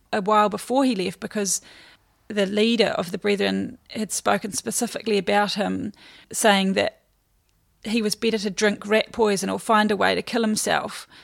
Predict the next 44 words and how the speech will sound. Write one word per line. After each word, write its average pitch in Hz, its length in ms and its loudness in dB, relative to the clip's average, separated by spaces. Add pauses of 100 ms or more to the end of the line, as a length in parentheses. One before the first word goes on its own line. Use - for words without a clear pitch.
(480)
or 233 120 -2
to 202 80 -4
drink 202 260 -2
arsenic 214 540 -2
than 202 320 0
to 202 280 -2
have 214 240 -4
communication 214 680 -2
with 190 140 0
outsiders. 190 680 -2
And 196 300 -2 (360)
we 214 140 2
believe 196 380 -2
that - 160 -4
was - 480 -4
referring 202 500 -2
to 214 100 -6
Braden 196 500 0 (140)
trying 196 280 -2
to 196 100 -10
reach 208 260 -4
out - 140 -4
to - 60 -8
contact 214 400 -4
me. 214 360 -2 (460)
And 226 120 4
my 247 120 6
brother 254 300 4
was, 202 240 -2 (260)
had 226 180 -4
some 202 140 -2
mental 202 220 -4
health 214 240 -4
challenges 214 420 0
at - 120 -4
this 214 160 -8
time, 262 320 0
which - 320 -2
the 220 80 -2
leader, 208 240 2
Bruce 208 240 -2
Hales, 196 260 -2
knew 240 160 4
about, 196 420 0